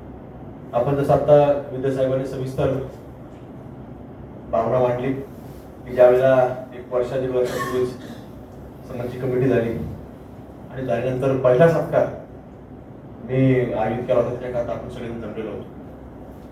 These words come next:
आणि त्या सत्काराच्या वेळेला देखील आपला विषय झाला की आता पुढे एक दिशा असली पाहिजे, की आता काळ बदलत चाललेला आहे, आता स्पर्धेचं युग आलेलं आहे आणि स्पर्धेच्या युगामध्ये आपल्याला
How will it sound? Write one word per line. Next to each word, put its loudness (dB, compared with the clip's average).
आणि -8
त्या 0
सत्काराच्या 4
वेळेला 8
देखील 0
आपला 10
विषय -6
झाला 0
की -4
आता -4
पुढे 2
एक 0
दिशा 6
असली 4
पाहिजे, -6
की 0
आता 2
काळ 4
बदलत 2
चाललेला -4
आहे, -12
आता -6
स्पर्धेचं 6
युग 6
आलेलं 6
आहे -8
आणि -10
स्पर्धेच्या 0
युगामध्ये 4
आपल्याला 0